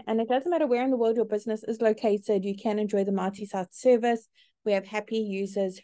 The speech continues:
from all around the globe. Great, and look at that. Mighty Sites has literally generated a website with the information I've just put in.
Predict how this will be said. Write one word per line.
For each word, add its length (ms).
from 240
all 160
around 260
the 60
globe. 400
Great, 380
and 120
look 120
at 80
that. 240
Mighty 320
Sites 260
has 160
literally 340
generated 600
a 20
website 500
with 120
the 60
information 580
I've 120
just 240
put 140
in. 280